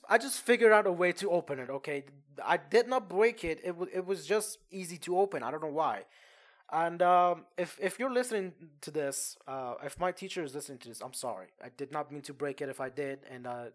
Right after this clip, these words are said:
uh, uh, yeah, so don't, don't, don't charge me for it. All right, so basically I went inside, I found the second gem,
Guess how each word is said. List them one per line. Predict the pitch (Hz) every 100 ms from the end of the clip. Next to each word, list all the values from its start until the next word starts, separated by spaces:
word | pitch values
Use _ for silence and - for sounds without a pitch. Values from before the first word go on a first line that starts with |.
| -
uh, | 120 117 117 _ _
uh, | - 120 127 _ 120
yeah, | 117 110 101 _
so | - 123 113 _ _ _ _ _ - _ _ -
don't, | 143 127
don't, | 156 147 139 127 _
don't | - 131 131
charge | 127 113 107
me |
for | 110 104
it. | 95
All | 156
right, | 185 147 -
so | - 247 151
basically | 135 226 240 233 214 196
I | 180
went | 160 202 208
inside, | 202 185 180 175 160
I | 151
found | - 175 185 180
the | 175 180
second | - 185 175 175
gem, | 156 165 156